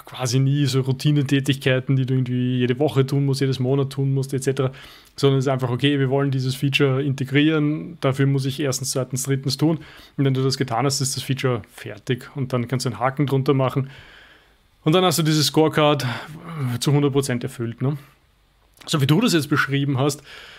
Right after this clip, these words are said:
mit, ja, und, und, äh, wir, wir, weiß nicht, warst du fleißig, warst du oft genug vor deinem Computer, hast du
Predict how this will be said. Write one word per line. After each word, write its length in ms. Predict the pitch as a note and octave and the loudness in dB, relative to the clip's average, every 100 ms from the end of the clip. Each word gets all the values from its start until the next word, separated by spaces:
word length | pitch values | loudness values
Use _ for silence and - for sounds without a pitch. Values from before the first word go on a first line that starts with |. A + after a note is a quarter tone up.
| - | -4
mit, 480 | C#3+ C#3 C3+ - - | 0 2 0 -6 -6
ja, 420 | C#3 D3+ C4 F#3+ | -2 0 2 2
und, 300 | D3+ C#3 C#3 | 0 0 0
und, 240 | C#3 C3 | 0 0
äh, 420 | C#3+ C#3 C3+ B2+ - - - - - - - - | -2 -2 -2 -4 -8 -14 -20 -20 -20 -20 -20 -10
wir, 420 | C3 C3+ C#3+ C3+ | -2 0 0 0
wir, 280 | C3 C3+ C3+ | 0 0 0
weiß 180 | C#3+ F3 | 0 0
nicht, 360 | D#3 C3+ C#3 C3+ | -2 -2 -6 -4
warst 180 | C#3 | -2
du 80 | C#3+ | -2
fleißig, 540 | C#3 G#3+ - D3 C3+ C#3 | -2 -2 0 0 -2 -4
warst 180 | C3+ | -4
du 60 | D3 | -4
oft 120 | D3 | -2
genug 260 | D#3 D3+ D3 | -2 -4 -2
vor 100 | C#3+ | -2
deinem 240 | C#3 C#3 | 0 -2
Computer, 540 | C#3 C3+ G#3 E3+ D3 C#3 | -2 -2 0 0 -2 -2
hast 180 | C#3 | -2
du 160 | D3 C#3 | -2 -2